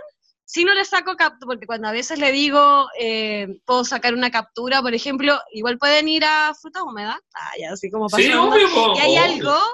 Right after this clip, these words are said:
Speaker 1: eh, que se llaman orgasmos me-, memorables. Entonces están todas las hist-, historias de orgasmos memorables, como que ustedes pueden ir, eh,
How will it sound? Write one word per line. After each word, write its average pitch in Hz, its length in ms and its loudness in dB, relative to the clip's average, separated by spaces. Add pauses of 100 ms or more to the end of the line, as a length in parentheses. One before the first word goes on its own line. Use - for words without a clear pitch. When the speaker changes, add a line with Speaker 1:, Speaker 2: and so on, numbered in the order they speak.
(440)
Speaker 1:
eh, 254 380 -2
que 254 100 -2
se 254 220 -2
llaman 320 560 2 (100)
orgasmos 269 640 -6
me-, 269 180 -8 (140)
memorables. 220 880 -4 (420)
Entonces 254 460 -2
están 269 320 -2
todas 277 220 2
las 302 100 0
hist-, 277 400 -12
historias 285 480 -2
de 285 100 -6
orgasmos 262 400 -6
memorables, 277 640 -2 (220)
como 262 260 -6
que 247 80 -10
ustedes 262 340 -2
pueden 277 280 0
ir, 294 300 0 (120)
eh, 214 420 0